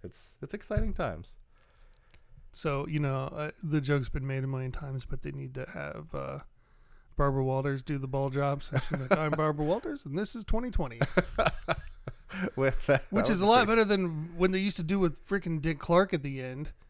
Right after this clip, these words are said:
Speaker 1: Oh,
Speaker 2: My
Speaker 1: yeah.
Speaker 2: God,
Speaker 1: Oh,
Speaker 2: they
Speaker 1: my
Speaker 2: would put
Speaker 1: God.
Speaker 2: him up there. There was one year we were watching it, my wife and I, wa-, and I don't, you know, watch those shows, but, you know, I went flip over right when the ball drops.
Speaker 1: Yeah.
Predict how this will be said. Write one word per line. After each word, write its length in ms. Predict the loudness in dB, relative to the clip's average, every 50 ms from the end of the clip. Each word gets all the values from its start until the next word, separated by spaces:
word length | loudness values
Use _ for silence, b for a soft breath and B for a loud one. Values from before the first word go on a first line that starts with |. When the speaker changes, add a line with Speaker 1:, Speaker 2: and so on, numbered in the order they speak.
| _ _
Speaker 1:
Oh, 160 | 0 2 4 4
Speaker 2:
My 140 | 4 4
Speaker 1:
yeah. 200 | 2 0 0 0 2
Speaker 2:
God, 340 | 4 4 6 6 6 6 6
Speaker 1:
Oh, 40 |
Speaker 2:
they 120 | 6 4 4
Speaker 1:
my 60 | 4
Speaker 2:
would 100 | 4 6
put 140 | 6 6 6
Speaker 1:
God. 80 | 6
Speaker 2:
him 120 | 6 6 6
up 160 | 6 4 4
there. 220 | 2 0 0 0
There 180 | 0 2 2 4
was 140 | 4 2 4
one 240 | 4 4 6 6 6
year 180 | 4 4 4
we 120 | 2 2 2
were 60 | 2
watching 360 | 2 2 0 -2 -2 -6 -6
it, 20 | -6
my 60 | -4
wife 260 | -4 -4 -4 -4 -6
and 80 | -6 -6
I, 160 | -8 -8 -8 -8
wa-, 240 | -6 -6 -6 -6 -8 -10 -14 -16 -14 -8
and 300 | -6 -6 -6 -6 -8 -12 -16 -20 -12 -4
I 100 | -4 0
don't, 300 | 0 0 0 -2 -4 -4
you 120 | -4 -2
know, 100 | -2 -2
watch 260 | -2 -2 -4 -4 -4
those 180 | -6 -6 -6 -6
shows, 280 | -6 -6 -4 -4 -4 -4
but, 160 | -6 -6 -4
you 100 | -4 -4
know, 120 | -4 -4
I 40 | -4
went 240 | -4 -6 -6 -8 -6
flip 220 | -4 -4 -2 -2 -2
over 160 | -2 -2 -2
right 160 | -4 -6 -6
when 120 | -6 -8
the 60 | -8 -8
ball 200 | -8 -8 -8 -8
drops. 380 | -8 -8 -6 -6 -8 -8 -10 -8
Speaker 1:
Yeah. 240 | -6 -6 -4 -4 -6